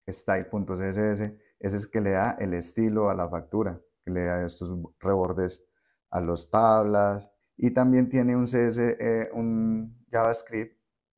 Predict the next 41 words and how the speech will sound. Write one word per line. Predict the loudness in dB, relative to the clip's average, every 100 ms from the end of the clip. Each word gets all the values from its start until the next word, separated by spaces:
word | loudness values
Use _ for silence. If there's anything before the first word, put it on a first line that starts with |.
| _ _ _ -20 _ _
porque, | 2 2 2 -2 -2 -4 -8
eh, | -6 -4 -4 -6
fue | -2 0
un | 0 -2
repositorio | -2 -2 -4 -4 -4
que | -6
yo | -8 -2
ya |
había | 0 0
copiado | -2 -4 0 0 0 -2
de |
un | -4
ejemplo, | -4 -4 -6 -8 -10
el | -10 -8
cual | -4 -2
adapté | -2 -4 -6 -6 -6 _ _ _ _
para | -4 -2
este | -2 -6 -6
caso | -4 -4
del, | -6 -6
eh, | -8
video. | -6 -4 -4 -8 -14 _ _ _ _ _ _ _ _ _
Este | -10 -2 -2
lo | 0
que | -4 -4
permite | -4 -4 -2 -2
es | -2
poder | 0 0 0
agregar | 0 -2 -2
nuevas | -2 -2 -2 0
tablas, | 0 2 0
pero | -2 -2
eso | -2
no | -2
lo | 2
vamos | 2 0 -2
a |
usar | -4 -4 -6
en | -6
este | -8 -6
caso. | -6 -6